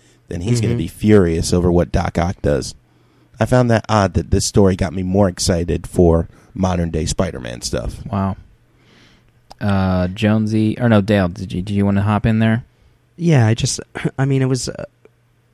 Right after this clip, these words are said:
Speaker 2: it was such a different feel of a story because the first half of the book isn't even about Peter Parker.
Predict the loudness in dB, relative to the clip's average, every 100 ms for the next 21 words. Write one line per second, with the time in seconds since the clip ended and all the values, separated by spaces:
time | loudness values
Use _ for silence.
0 | _ _ 2 2 0 -4 -2 -4 2 2
1 | 4 0 -4 -10 -2 0 2 0 -4 -10
2 | _ _ -12 -8 -6 -4 0 2 2 0
3 | -4 0 2 0 -4 -20 -20 -10 -6 0
4 | 2 2 2 2 2 4 2 2 2 2
5 | 2 2 0 -6 -6 -4 -4 -4 -4 -4
6 | -2 -2